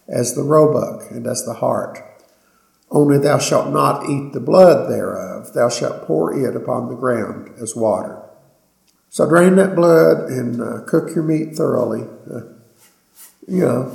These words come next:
I prefer medium well myself. Uh, I guess that's healthier. And that's the end of chapter fifteen. Chapter sixteen.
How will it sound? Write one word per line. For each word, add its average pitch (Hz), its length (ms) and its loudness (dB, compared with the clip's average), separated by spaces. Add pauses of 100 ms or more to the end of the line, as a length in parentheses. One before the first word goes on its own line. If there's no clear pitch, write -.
I 180 140 0
prefer 190 500 2
medium 160 440 -2
well 165 280 0
myself. 165 800 -4
Uh, 117 380 -10 (200)
I - 60 -16
guess 143 220 -8
that's 147 260 -8
healthier. 156 540 -6 (720)
And 143 120 0
that's 147 200 4
the - 120 -4
end 165 220 2
of 165 100 -2
chapter 170 380 0
fifteen. 160 880 -6 (800)
Chapter - 280 -4
sixteen. - 840 -4